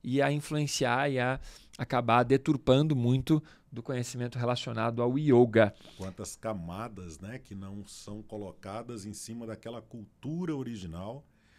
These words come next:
Speaker 2: e que a cult-, ou seja, todo esse, toda essa região, os drávidas, eles não, não aconteceram por qua-, por causa do yoga.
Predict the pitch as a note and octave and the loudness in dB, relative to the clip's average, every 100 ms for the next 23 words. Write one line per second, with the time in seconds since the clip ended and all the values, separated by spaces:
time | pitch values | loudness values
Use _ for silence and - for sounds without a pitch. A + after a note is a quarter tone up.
0 | _ _ A2+ A2 C3+ C3+ D3 _ _ - | _ _ -10 -8 -2 -2 -4 _ _ -8
1 | A#2 - C#3 - - _ E2+ A2 G2+ B2+ | -8 -4 -6 -6 -12 _ -16 -10 -8 -6
2 | - A#2+ G2+ - - D#3+ E3 D3+ C3 G#2+ | -4 -4 -4 -6 0 2 4 4 4 0
3 | - G#2+ G2+ - - C3+ A#2 - A#2+ G#2 | -2 -2 -2 -6 -8 -4 -4 -2 -4 -2
4 | C3 G#2+ G#2 F#2+ F#2 E2+ D2+ E2 D#2+ D2 | -2 -4 -4 -4 -4 -8 -10 -14 -14 -12
5 | F#2+ A2 A#2 F#2 E2 E2 - - _ _ | -4 -2 -2 -4 -10 -12 -14 -20 _ _
6 | - A2 A2+ A2+ G2 A2+ A#2 A#2 A#2 A2 | -10 -6 -4 -6 -6 -6 -6 -6 -6 -6
7 | G#2+ G#2 - G#2+ A2 G#2+ - _ - G#2+ | -6 -8 -8 -8 -6 -8 -16 _ -12 -10
8 | - C3+ B2+ C3 B2 - E3 F3+ F3+ E3+ | -4 -4 0 -2 -2 -2 0 0 -2 -2
9 | D#3 C3+ - A#2+ A#2+ - C3 A#2 A2 A2+ | -4 -4 -2 -2 -2 -6 -6 -4 0 2
10 | G#2 G#2+ A2 G#2 F#2+ F2+ D#2+ D#2 | 2 -2 -2 -2 -2 -4 -10 -14